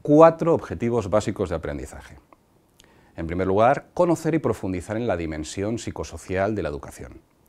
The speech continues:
En segundo lugar, describir los principales procesos psicosociales intrapersonales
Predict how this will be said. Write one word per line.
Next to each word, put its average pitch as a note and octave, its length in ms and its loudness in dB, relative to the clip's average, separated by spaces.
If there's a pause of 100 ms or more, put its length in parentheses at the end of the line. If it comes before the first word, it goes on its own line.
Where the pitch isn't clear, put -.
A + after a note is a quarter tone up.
(680)
En - 100 -18
segundo D2+ 280 -10
lugar, A2 380 4 (300)
describir B2 680 2
los A2+ 140 -2
principales F2+ 540 -4
procesos F2 520 -6
psicosociales C3 680 -2
intrapersonales C3 960 0